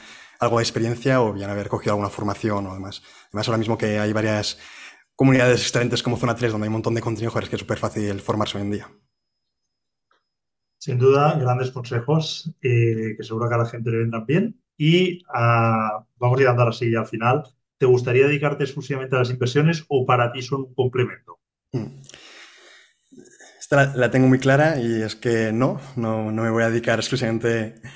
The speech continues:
Speaker 1: a las inversiones. Mi, mi fuerte son los negocios digitales, que es con lo que genero capital. Y para mí los inmuebles, pues, es, es un refugio, ¿no? Donde dejo ahí el dinero y le saco rentabilidad. También me gusta y me lo paso bien, ¿no? Porque siempre soy un culo inquieto y me gusta aprender de,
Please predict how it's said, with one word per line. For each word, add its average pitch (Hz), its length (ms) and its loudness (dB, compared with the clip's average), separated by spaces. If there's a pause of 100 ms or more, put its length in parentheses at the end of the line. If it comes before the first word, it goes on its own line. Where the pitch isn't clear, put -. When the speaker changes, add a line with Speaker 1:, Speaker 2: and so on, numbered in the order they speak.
(180)
Speaker 1:
a 110 80 -6
las 113 160 -2
inversiones. 123 580 0
Mi, 107 480 -4
mi 110 140 -4
fuerte 113 300 -2
son 120 140 0
los 113 100 0
negocios 113 640 0
digitales, 123 800 -2
que 113 80 -8
es 101 60 -10
con 110 100 -6
lo 107 80 -4
que 107 80 -8
genero 110 480 -4
capital. 127 500 -4 (460)
Y 113 320 0
para 110 180 0
mí 107 160 0
los 110 180 -2
inmuebles, 110 280 -2
pues, 107 160 -4
es, 98 500 -10 (120)
es - 100 -10
un 117 100 -2
refugio, 117 480 0
¿no? 117 80 4
Donde 117 200 2
dejo 110 200 -2
ahí 110 200 0
el 110 120 2
dinero 117 320 2
y 135 40 4
le 113 80 2
saco 113 180 -4
rentabilidad. 113 560 -2 (260)
También 117 180 -2
me 110 80 -2
gusta 127 240 2
y - 20 2
me 117 40 0
lo 110 60 -2
paso 117 200 0
bien, 123 180 2
¿no? 127 80 -2
Porque 110 200 -4
siempre 107 380 -6
soy 110 160 -6
un 107 40 -6
culo 113 140 -4
inquieto 110 220 -4
y - 20 0
me 110 100 -2
gusta 110 180 -2
aprender 107 300 -4
de, 113 100 -4